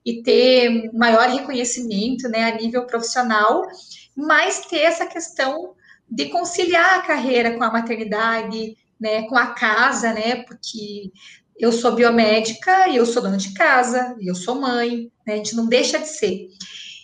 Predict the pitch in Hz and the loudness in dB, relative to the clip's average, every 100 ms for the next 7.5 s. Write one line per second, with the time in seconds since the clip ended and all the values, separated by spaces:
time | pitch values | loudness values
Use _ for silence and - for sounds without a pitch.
0 | _ - 247 254 254 247 247 240 233 233 | _ -2 2 2 2 0 -4 -4 -4 -4
1 | 233 - - 269 269 294 311 302 302 302 | -6 -10 -4 0 2 0 -2 -2 -2 -2
2 | 320 294 320 - 359 - 220 240 - 294 | -2 0 0 0 -2 0 0 0 -2 -2
3 | 285 277 285 269 240 226 240 226 208 226 | -4 -4 -4 0 0 0 0 -2 -2 -6
4 | - 302 - - - - - - - - | -6 -8 -10 -16 -20 -18 -16 -18 -18 -20
5 | _ 254 262 269 269 - 233 277 277 285 | _ 2 2 2 0 0 -2 -2 -2 0
6 | 277 254 240 247 453 466 262 262 262 254 | 0 4 6 4 2 -4 -4 -4 -6 -8
7 | 247 240 226 226 | -8 -8 -8 -8